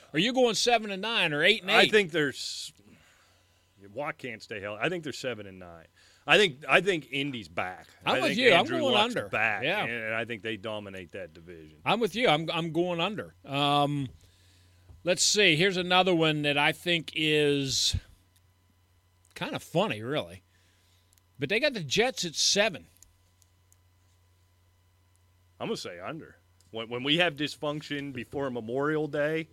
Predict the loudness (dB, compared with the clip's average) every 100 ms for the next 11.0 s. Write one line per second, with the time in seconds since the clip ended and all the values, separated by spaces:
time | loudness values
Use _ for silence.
0 | _ _ -20 _ -6 -4 -2 -4 -2 0
1 | 0 0 -2 -2 -4 -6 -6 -8 -8 -12
2 | -12 -14 -14 -10 -2 0 0 -2 -4 -2
3 | -2 -4 -6 -4 -6 -2 -4 -6 -6 -2
4 | -2 -4 -10 -18 -20 -20 _ -10 -8 -6
5 | -4 -4 -4 -6 -8 -10 -10 -8 -8 -12
6 | -20 _ _ _ _ _ -2 -2 -2 -6
7 | -8 -10 -8 -4 -4 -2 0 2 2 0
8 | 0 0 0 -2 -2 -2 -4 -6 -4 -4
9 | -4 -6 -14 -16 -16 -18 -10 -6 -2 2
10 | 4 4 4 2 0 -6 -6 -6 -8 -14